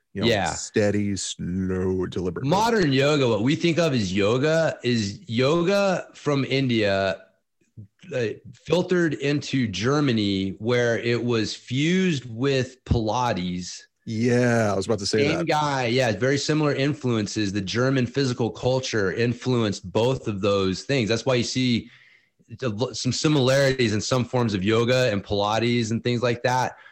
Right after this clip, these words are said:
Speaker 2: But what most people think of as yoga, what most people are practicing today is not yoga.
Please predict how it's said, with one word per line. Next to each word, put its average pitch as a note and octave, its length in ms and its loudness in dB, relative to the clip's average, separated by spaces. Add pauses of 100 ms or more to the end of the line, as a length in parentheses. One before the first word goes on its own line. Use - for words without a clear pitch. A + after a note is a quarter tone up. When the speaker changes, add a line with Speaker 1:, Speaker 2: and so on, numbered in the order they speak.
(280)
Speaker 2:
But B2+ 340 0
what D3 560 -2
most G3 320 2
people E3+ 220 0
think D#3 300 0
of D3+ 180 2
as G2 200 0
yoga, B2 440 4
what A2+ 160 2
most C3+ 240 0
people C#3+ 220 0
are G#2+ 40 0
practicing G#2 560 -4
today A2 180 0
is G#2+ 120 -2
not D3 260 0
yoga. F#2 480 0